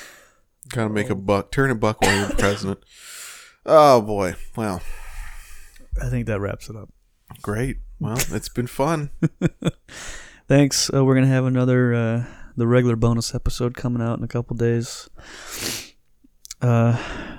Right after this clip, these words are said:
Speaker 1: please let us know what you thought about this one,
Speaker 2: <laughs>
Speaker 1: uh, in the
Speaker 2: I'm
Speaker 1: comments.
Speaker 2: sure you will. Yeah.
Speaker 1: Um, I hope, I hope you enjoy it. And, uh, yeah,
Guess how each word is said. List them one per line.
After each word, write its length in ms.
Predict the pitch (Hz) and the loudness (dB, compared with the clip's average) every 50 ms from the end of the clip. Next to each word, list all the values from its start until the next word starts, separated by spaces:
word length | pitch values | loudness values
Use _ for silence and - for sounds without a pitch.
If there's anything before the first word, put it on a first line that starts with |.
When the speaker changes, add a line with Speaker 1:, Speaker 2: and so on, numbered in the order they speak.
| - - - - - - | -16 -18 -20 -6 0 4
Speaker 1:
please 300 | - 131 131 127 120 120 | 6 8 8 8 8 8
let 140 | 120 120 | 6 6
us 160 | 120 113 - 127 | 6 4 4 2
know 160 | 123 120 117 | 2 4 2
what 140 | 117 - - | 2 2 2
you 80 | 117 107 | 0 2
thought 280 | - 117 110 110 113 | 4 4 4 6 6
about 300 | 107 110 107 101 95 - | 6 4 4 4 2 2
this 240 | - 104 107 - - | 0 0 0 0 0
one, 180 | 113 104 104 110 117 - - - 170 - - 175 | 0 0 0 0 -2 0 0 0 0 2 2 0
Speaker 2:
<laughs> 380 | - - - 147 - - - - | 0 0 -4 -4 -4 -4 -2 2
Speaker 1:
uh, 420 | 117 120 123 117 120 - 160 160 - - - - - - - - - | 4 6 6 6 6 4 6 6 6 6 4 4 2 2 0 2 4
in 140 | 139 127 120 | 4 4 4
the 60 | 113 - | 4 4
Speaker 2:
I'm 60 | 139 | 6
Speaker 1:
comments. 440 | 120 117 117 117 113 113 117 120 117 | 6 6 8 6 6 6 4 4 2
Speaker 2:
sure 300 | 160 156 156 160 156 156 | 0 0 0 -2 -4 -4
you 200 | 147 139 135 123 | -4 -4 -4 -4
will. 420 | 117 107 101 92 85 82 98 - - - | -2 -2 -2 -4 -6 -8 -10 -12 -14 -16
Yeah. 260 | 151 98 85 78 - - - - | -14 -12 -12 -12 -12 -10 -2 2
Speaker 1:
Um, 460 | 123 117 107 104 104 107 110 104 - - - - _ _ _ _ - - | 4 4 4 4 4 4 2 0 -2 -6 -12 -20 _ _ _ _ -4 0
I 140 | - 110 110 | 2 4 4
hope, 360 | 107 - - 117 117 117 - _ _ - - | 2 2 4 4 4 4 2 _ _ -4 0
I 140 | 127 123 131 | 2 2 4
hope 240 | 131 147 151 - - | 4 4 4 4 2
you 120 | 117 110 | 2 0
enjoy 300 | 104 101 95 98 95 95 | 0 -2 -2 -2 -2 -2
it. 120 | 95 95 - - _ _ _ - - - - - - - - - - - - - - _ _ - | -2 -4 -8 -12 _ _ _ -20 -20 -20 -20 -20 -18 -18 -18 -18 -18 -20 -20 -20 -20 _ _ -2
And, 320 | - 107 107 107 104 104 | 2 2 4 4 4 4
uh, 520 | 107 107 104 104 104 107 107 110 110 110 - - - - - - - - - - - - - - - _ _ _ | 6 6 6 8 8 8 8 8 6 4 0 -4 -10 -12 -12 -14 -16 -18 -20 -20 -20 -20 -20 -20 -20 _ _ _
yeah, 220 | - 131 131 113 | 2 4 4 4